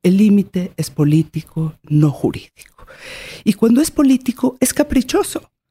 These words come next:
y depende del vaivén, y depende de quién es quién, y depende de, de quién lo dijo y quién no. Y cuando es jurídico, establece una línea de lo inadmisible para todos. O sea,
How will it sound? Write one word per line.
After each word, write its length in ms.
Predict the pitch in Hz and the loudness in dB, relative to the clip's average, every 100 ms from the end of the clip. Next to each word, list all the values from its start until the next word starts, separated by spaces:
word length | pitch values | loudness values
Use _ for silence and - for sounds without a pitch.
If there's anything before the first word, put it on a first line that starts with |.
| _ | _
y 100 | 254 | 0
depende 460 | 220 220 254 269 262 | 2 2 2 4 2
del 180 | 262 | 2
vaivén, 720 | 247 247 226 254 370 220 151 _ _ _ - | 2 0 0 -2 -2 -4 -6 _ _ _ 0
y 80 | 202 | 0
depende 400 | 196 233 240 247 | 2 2 2 2
de 120 | 247 | 0
quién 200 | 233 226 | 0 0
es 140 | 220 | -2
quién, 720 | - 262 277 208 135 123 127 _ _ - | -2 2 4 2 0 -6 -14 _ _ 0
y 80 | 185 | 2
depende 460 | 180 214 208 226 | 2 2 2 2
de, 200 | 214 196 | 0 -2
de 140 | 170 180 | -4 -6
quién 220 | - 202 | -2 0
lo 120 | 208 | 2
dijo 260 | 208 185 214 | 2 2 0
y 40 | |
quién 300 | - 190 160 | 0 0 2
no. 340 | 170 220 156 - - - - - _ _ - | 2 0 -2 -6 -6 -6 -12 -20 _ _ -10
Y 80 | - | -2
cuando 280 | 226 226 262 | 2 4 2
es 100 | - | 0
jurídico, 760 | 302 285 240 226 - 240 - 190 - - | 0 2 2 0 0 0 0 -8 -6 -6
establece 500 | 202 208 196 208 233 | -2 -2 0 -2 0
una 180 | 226 208 | 0 2
línea 640 | 190 214 185 143 113 - _ _ | 2 2 2 0 -4 -16 _ _
de 160 | 170 165 | 0 2
lo 100 | 160 | 2
inadmisible 800 | 160 151 160 - - 165 151 143 | 0 0 -2 -2 0 0 -2 -8
para 200 | 127 147 | -10 -10
todos. 580 | - - _ - - _ | -12 -16 _ -20 -20 _
O 60 | 143 | -6
sea, 240 | 160 | -4